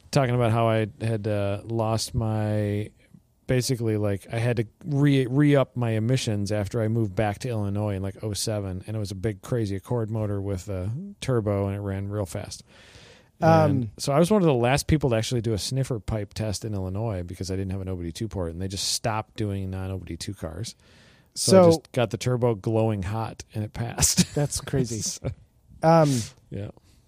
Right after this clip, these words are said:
Speaker 2: when, as you were talking about that and how horrible of a plan this was, it reminded me one of the, uh, one of the great things that I did in the last couple of weeks before I transitioned jobs is I had a, uh,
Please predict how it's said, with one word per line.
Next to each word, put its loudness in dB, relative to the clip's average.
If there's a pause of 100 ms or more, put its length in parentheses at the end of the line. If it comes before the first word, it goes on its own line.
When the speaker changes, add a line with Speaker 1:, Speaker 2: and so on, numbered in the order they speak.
(160)
Speaker 2:
when, 4
as 6
you 6
were 8
talking 8
about 6
that 8
and 2
how 8
horrible 8
of 2
a 2
plan 4
this 2
was, 2 (400)
it 8
reminded 6
me 6
one 8
of 8
the, 8 (600)
uh, 2
one 6
of 6
the 8
great 6
things 4
that 2
I 4
did 2
in 2
the 0
last 2
couple 2
of 2
weeks 6
before 2
I 4
transitioned -2
jobs -2
is -4
I 0
had 4
a, 2
uh, 0